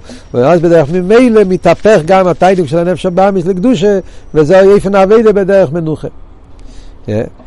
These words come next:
אז מה, אם ככה, לפי זה, מה הפסוק שלנו אומר פה? "פודו בשלום נפשי מקרוב לי, כי ברבים מוי עמדי".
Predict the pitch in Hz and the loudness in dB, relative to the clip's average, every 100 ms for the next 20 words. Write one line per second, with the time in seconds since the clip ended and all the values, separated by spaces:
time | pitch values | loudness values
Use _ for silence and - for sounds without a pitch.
0 | - - - - - 95 82 90 135 175 | -20 -20 -20 -20 -12 -10 -8 0 2 4
1 | 175 170 165 156 135 143 160 151 151 135 | 4 4 2 2 0 2 2 2 0 0
2 | - 165 131 156 170 160 156 139 147 160 | -2 -4 0 2 4 4 4 2 0 0
3 | 151 165 - 151 151 143 156 156 143 127 | 2 -2 -2 -6 -4 -2 -2 -2 -4 -2
4 | 120 101 120 - - - - 165 190 185 | -2 -2 -6 -6 -18 -20 0 2 4 2
5 | 160 - 180 185 160 165 190 143 175 156 | 0 2 2 2 0 2 2 0 -4 -4
6 | 160 170 226 202 185 180 151 170 175 190 | 0 2 4 2 2 0 -2 0 2 2
7 | 185 185 190 185 185 190 165 | 0 -2 -2 -2 0 0 -2